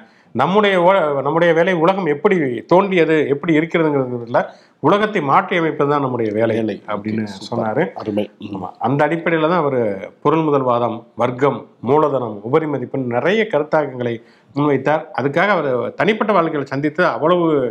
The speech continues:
Speaker 2: துன்பங்கள்,
Speaker 1: துயரங்கள்,
Speaker 2: துயரங்கள்,
Speaker 1: துன்பங்கள்,
Speaker 2: ஆமா.
Speaker 1: துயரங்கள். எந்த நாட்டிலுமே குடியுரிமை தராம நாடு விட்டு நாடு துரத்தப்பட்டு வாழ்ந்தவர். ஆனா இன்னைக்கு உலகம் முழுக்க நேசிக்கப்படக்கூடிய ஒரு மிக முக்கியமான சிந்தனையாளராக இருக்கிறார்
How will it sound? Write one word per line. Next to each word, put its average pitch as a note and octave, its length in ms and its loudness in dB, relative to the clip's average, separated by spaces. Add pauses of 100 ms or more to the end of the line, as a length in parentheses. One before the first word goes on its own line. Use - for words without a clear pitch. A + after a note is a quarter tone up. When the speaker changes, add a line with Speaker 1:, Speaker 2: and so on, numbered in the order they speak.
(360)
Speaker 2:
துன்பங்கள், C3 260 2
Speaker 1:
துயரங்கள், E3+ 300 4
Speaker 2:
துயரங்கள், G#2+ 180 -4
Speaker 1:
துன்பங்கள், D3 360 0
Speaker 2:
ஆமா. B2+ 60 -2
Speaker 1:
துயரங்கள். B2+ 440 0 (380)
எந்த D#3+ 260 2
நாட்டிலுமே F3+ 420 -2
குடியுரிமை E3 320 0
தராம C3+ 240 0 (260)
நாடு C#3 300 2
விட்டு E3+ 200 -6
நாடு C3+ 280 2 (480)
துரத்தப்பட்டு F3 720 2
வாழ்ந்தவர். B2+ 420 -2 (120)
ஆனா C#3+ 160 -2
இன்னைக்கு C3+ 300 -2
உலகம் D3 160 2
முழுக்க D3+ 220 -2
நேசிக்கப்படக்கூடிய B2+ 720 -2 (380)
ஒரு A2+ 140 -2
மிக C3 200 0
முக்கியமான D3+ 440 0
சிந்தனையாளராக A2 880 -4
இருக்கிறார் A2 420 -2